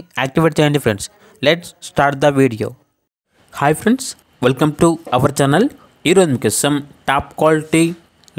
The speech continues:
లాసా ప్సో dogs అనేవి అమ్మకానికైతే తీసుకురావటం జరిగింది. Only two female dogs available ఉన్నవి. అంతేకాకుండా ఈ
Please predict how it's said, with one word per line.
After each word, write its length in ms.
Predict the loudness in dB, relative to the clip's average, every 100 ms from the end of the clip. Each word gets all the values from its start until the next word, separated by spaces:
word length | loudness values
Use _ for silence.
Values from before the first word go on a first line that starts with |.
| -2
లాసా 280 | 0 -2 -2
ప్సో 240 | 0 0 0 -2 _ -4
dogs 240 | -2 0 0
అనేవి 320 | 0 2 0 -2 -6 -4
అమ్మకానికైతే 840 | -2 0 0 2 2 2 0 2 2 0 -4 0
తీసుకురావటం 540 | 0 2 0 2 0 2
జరిగింది. 340 | 0 2 2 0 -4 _ _ -20 _ 2 4
Only 260 | 6 2 0 _ _
two 120 | 0 2
female 300 | 2 2 2 2
dogs 200 | 0 -4 -14 _ 0
available 260 | 2 2 2
ఉన్నవి. 220 | 2 2 0 -4 _ _ _ -4
అంతేకాకుండా 540 | 0 2 2 2 2 2 -2 _
ఈ 60 | 0